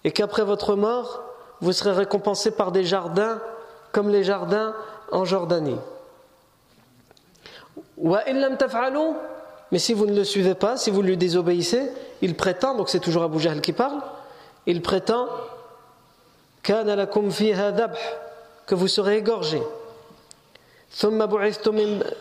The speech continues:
بعد موتكم، et que vous serez ressuscité après votre mort.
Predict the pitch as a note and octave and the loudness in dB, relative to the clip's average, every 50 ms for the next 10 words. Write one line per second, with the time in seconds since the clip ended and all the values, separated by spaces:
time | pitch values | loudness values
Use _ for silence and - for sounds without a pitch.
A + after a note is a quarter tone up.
0 | - - F#3+ E3+ F3 G#3+ G#3 F#3+ G3+ G#3+ G#3+ G#3+ G#3 G#3 A#3 A3+ G3+ - F#3+ E3 | -6 -6 -2 0 0 0 0 2 0 2 2 2 0 2 0 0 0 2 0 0
1 | C#3 A#2+ - - E3+ E3 - G#3 F#3+ G3 G3 - - G#3 G3 G3+ G3 F#3 G#3 G3+ | -2 -4 -6 -4 -2 0 0 2 2 2 0 2 2 2 2 4 4 2 2 0
2 | G3+ G3 F3+ - G3 F3+ - A3 G#3 G#3 G#3 G#3 F#3+ G3+ G3 G3+ - G3 G3+ A3+ | 0 -2 -2 -2 -4 0 0 0 0 2 0 0 0 0 0 0 0 2 2 2
3 | C4 C4+ - | 0 0 -4